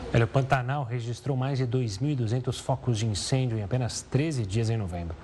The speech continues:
De acordo com dados do inpe, no mesmo período do ano passado foram apenas cinquenta e sete ocorrências. Para o Instituto, esse aumento é explicado pelas atuais condições climáticas na região. O Mato Grosso registrou temperaturas acima de quarenta graus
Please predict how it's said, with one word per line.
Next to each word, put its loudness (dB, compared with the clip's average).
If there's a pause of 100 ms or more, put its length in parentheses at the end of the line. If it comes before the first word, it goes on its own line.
(500)
De 8
acordo 4
com 4
dados 0
do -2
inpe, -2
no 0
mesmo 0
período 2
do 2
ano 2
passado 0
foram 2
apenas 0
cinquenta 0
e 0
sete 0
ocorrências. -2 (520)
Para 6
o 2
Instituto, 0
esse -2
aumento 0
é 2
explicado 0
pelas 0
atuais 0
condições 0
climáticas 2
na 2
região. 0 (680)
O 6
Mato 6
Grosso 0
registrou -2
temperaturas 2
acima 0
de 0
quarenta 2
graus 0